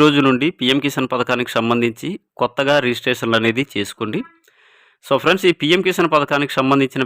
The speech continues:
వెబ్‌సైట్ అనేది మనకి సంవత్సరం మొత్తం ఆన్‌లోనే ఉంటుంది కాబట్టి ఎటువంటి ఇబ్బందులు లేకుండా మీరు మీ దగ్గరలో ఉండే మీ సేవా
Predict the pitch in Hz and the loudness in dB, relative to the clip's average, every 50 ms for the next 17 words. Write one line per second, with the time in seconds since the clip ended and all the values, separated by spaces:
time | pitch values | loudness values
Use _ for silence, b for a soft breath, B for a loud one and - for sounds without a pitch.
0 | 120 120 107 110 - - 143 143 - 135 123 123 120 120 135 139 123 117 113 120 | -2 -2 -2 -2 -4 -4 -2 -2 0 0 0 0 -2 -2 -2 -2 -2 -2 -2 -4
1 | 135 160 - - - - - 107 113 127 - 131 135 131 127 123 - - 131 151 | -6 -6 -8 -10 -12 -8 -6 -4 -4 -2 0 0 2 2 2 0 -2 -4 -4 -4
2 | 170 - - - 113 120 127 131 135 139 131 131 123 120 - 131 120 120 - 120 | -4 -4 0 2 2 4 4 4 4 4 4 4 2 0 -2 -4 -6 -2 -2 -2
3 | 113 107 117 104 - - 160 220 - - _ - 113 - 120 127 135 131 - 131 | 0 0 -4 -6 -6 -6 -8 -8 -8 -10 _ -12 -6 -2 0 0 0 0 -2 -4
4 | 117 - - 117 110 101 117 127 135 135 143 135 131 127 120 - 123 113 143 156 | -6 -6 -6 -8 -2 0 2 2 2 2 2 2 2 2 2 0 -4 -4 -4 -4
5 | 151 123 113 113 123 143 160 131 117 113 113 101 110 107 104 123 135 143 147 135 | -2 0 0 0 0 0 -2 0 0 0 0 0 -2 -2 -2 0 2 4 4 4
6 | 127 120 131 127 117 120 117 - 123 117 117 117 | 2 2 0 0 0 0 0 -2 0 2 2 2